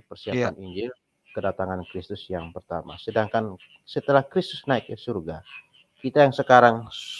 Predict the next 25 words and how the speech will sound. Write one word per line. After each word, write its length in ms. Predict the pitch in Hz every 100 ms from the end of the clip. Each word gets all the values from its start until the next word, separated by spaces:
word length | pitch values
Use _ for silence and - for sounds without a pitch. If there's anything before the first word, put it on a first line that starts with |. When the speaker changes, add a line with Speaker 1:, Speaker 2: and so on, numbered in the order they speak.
| -
Speaker 1:
sudah 720 | 147 120 107 156 170 165 - -
pada 180 | 120 117
kepenuhan 540 | - - 113 113 110 104
itu, 300 | 113 - 80 87 _ - - _ -
yaitu 220 | 98 - 117
sudah 220 | - 117
dibaptis 580 | 107 95 131 131 127 - 117
menjadi 260 | 110 98 90
orang 280 | 98 92 90
Katolik, 540 | 92 - 156 120 - _
gereja 440 | 123 107 107 110 113
yang 80 | 104
didirikan 360 | 101 98 95
oleh 180 | 82 87 -
Kristus, 400 | 90 - 90 - - _ _ _ _ _ _ _ _
kita 320 | 151 135 175 202
menantikan 680 | 175 151 131 101 - 98 107 143 - -
pemenuhan 460 | 180 175 175 185 185
yang 160 | 165 147
kedua, 320 | 170 190 160
yaitu 200 | 139 135 190
kedatangan 560 | 151 131 127 120 135 135
Kristus 340 | 117 - 127 -
yang 120 | 110 113
kedua. 360 | - 135 80